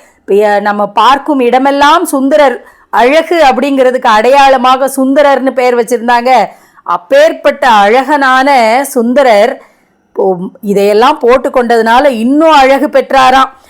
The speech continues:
அப்படி அழகா இருக்கும்போது என்ன செஞ்சாராம்? புற்றிடங்கொண்ட பெருமானை பற்றி திருப்பதிகங்கள் பாடி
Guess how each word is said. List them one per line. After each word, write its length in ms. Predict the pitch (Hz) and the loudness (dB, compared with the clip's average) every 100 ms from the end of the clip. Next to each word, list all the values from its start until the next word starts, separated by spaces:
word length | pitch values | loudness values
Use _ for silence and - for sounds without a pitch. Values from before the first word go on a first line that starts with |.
| _ - | _ -8
அப்படி 400 | 180 - 202 208 | -8 -4 -2 0
அழகா 500 | 202 208 254 262 302 | 2 2 0 2 2
இருக்கும்போது 640 | 254 262 277 247 269 277 | 2 -2 -2 0 2 2
என்ன 180 | 233 269 | 0 -2
செஞ்சாராம்? 680 | 285 262 262 262 247 220 - | -2 0 2 2 2 0 -2
புற்றிடங்கொண்ட 840 | 226 - 254 269 262 269 240 233 | -8 -4 -2 -2 0 -2 0 -2
பெருமானை 680 | 233 233 254 269 254 233 220 | 0 0 2 2 0 -2 -4
பற்றி 480 | 220 - 311 370 - | -6 -4 -6 -6 -4
திருப்பதிகங்கள் 1000 | 311 349 - 254 233 247 233 220 208 208 | -4 -4 -4 -2 0 -2 -2 -2 -2 -2
பாடி 680 | 202 208 220 226 277 330 | 0 2 2 2 0 -4